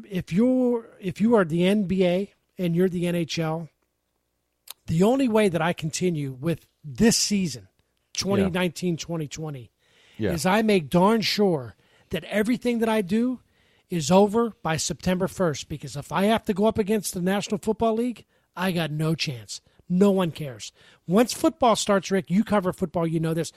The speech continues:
Speaker 1: And look, I'm a baseball, hockey guy. I'm telling you,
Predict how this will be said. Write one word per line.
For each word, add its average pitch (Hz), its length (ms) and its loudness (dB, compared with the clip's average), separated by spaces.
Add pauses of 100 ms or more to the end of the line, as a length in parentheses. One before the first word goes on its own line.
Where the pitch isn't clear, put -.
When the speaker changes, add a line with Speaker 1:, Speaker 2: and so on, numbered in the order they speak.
(260)
Speaker 1:
And 175 160 0
look, 226 160 2
I'm 233 140 0
a 220 80 2
baseball, 208 460 2
hockey 202 340 -2
guy. 214 280 -4 (520)
I'm 190 160 -4
telling 220 280 0
you, 226 140 -2